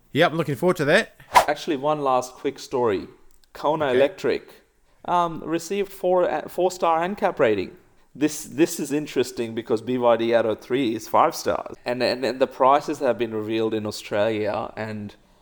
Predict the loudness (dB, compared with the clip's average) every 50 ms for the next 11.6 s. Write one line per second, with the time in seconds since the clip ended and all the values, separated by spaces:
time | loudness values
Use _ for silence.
0 | _ _ _ _ _ _ _ _ _ _ -2 -2 -2 -2 -2 -10 -14 -14 -16 -16
1 | _ -6 -6 -4 -2 0 0 0 0 -2 -6 -6 -4 -2 0 0 0 0 -2 -4
2 | -8 -8 -8 -10 -6 -4 -4 -2 0 -2 -2 -4 -6 -16 _ _ _ _ _ _
3 | _ _ _ -12 -12 -12 -14 -16 -6 -2 -2 -2 -2 -4 -6 -8 -4 -2 0 0
4 | 0 -2 -6 -14 -20 _ _ _ _ -16 -8 -4 -2 -2 -2 -2 -4 -6 -8 -8
5 | -10 -12 -12 _ _ _ -6 -6 -6 -6 -6 -10 -12 -8 -4 -4 -4 -4 -2 -2
6 | -2 -2 -2 -4 -4 -4 -2 -4 -4 -6 -10 -4 -2 0 0 0 0 -4 -6 -4
7 | -4 -4 -6 -4 -8 -8 -6 -4 -6 -6 -4 -4 -4 -4 -6 -8 -6 -4 -4 -4
8 | -4 -4 -6 -8 -8 -8 -12 -10 -4 -2 -2 -2 -2 -6 -10 -16 -20 _ _ _
9 | _ _ _ _ _ -4 2 2 2 2 2 -4 -14 -20 _ _ _ -10 -6 -4
10 | -4 -4 -6 -8 -8 -8 -8 -6 -4 -4 -4 -4 -2 2 2 2 2 2 -2 -4
11 | -2 -2 -2 -2 -4 -6 -8 -10 -12 -12 -14 -14